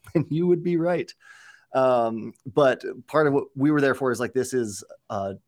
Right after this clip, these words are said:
kind of a desert. It's very, very cold, but it doesn't snow very much.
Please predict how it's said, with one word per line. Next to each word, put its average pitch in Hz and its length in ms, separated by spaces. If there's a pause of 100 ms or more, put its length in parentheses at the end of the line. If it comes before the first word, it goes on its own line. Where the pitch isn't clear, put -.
kind 120 240
of 151 80
a 117 40
desert. 110 500
It's 107 260
very, 120 420
very 123 240
cold, 123 440
but 113 80
it - 160
doesn't 123 380
snow 113 280
very 139 220
much. 156 340